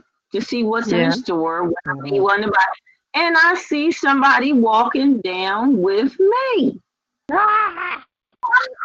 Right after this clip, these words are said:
Speaker 1: turning to the side like, "Okay, is everything all right?"
Speaker 3: <laughs>
Speaker 1: I'm here just looking. I said, "I, I'm okay. I'm just looking around."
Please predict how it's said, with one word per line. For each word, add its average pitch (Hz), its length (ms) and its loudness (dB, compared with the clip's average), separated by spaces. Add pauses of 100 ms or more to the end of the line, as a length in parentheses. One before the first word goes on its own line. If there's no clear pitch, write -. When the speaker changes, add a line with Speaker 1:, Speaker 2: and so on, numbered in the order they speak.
Speaker 1:
turning 494 420 4
to 453 220 0
the 381 60 -2
side 453 380 6
like, - 360 0 (1120)
"Okay, 285 540 0
is 233 100 0
everything 262 420 2
all 262 160 4 (120)
right?" - 300 0 (380)
Speaker 3:
<laughs> - 80 0 (1160)
Speaker 1:
I'm 403 220 2
here 427 400 -2
just 427 240 -4
looking. 320 200 -2
I 381 200 -2
said, 392 120 -4
"I, - 300 0 (100)
I'm 320 220 0 (120)
okay. 359 280 -2
I'm 311 160 0
just 269 240 -6
looking 285 420 -4
around." 254 600 -4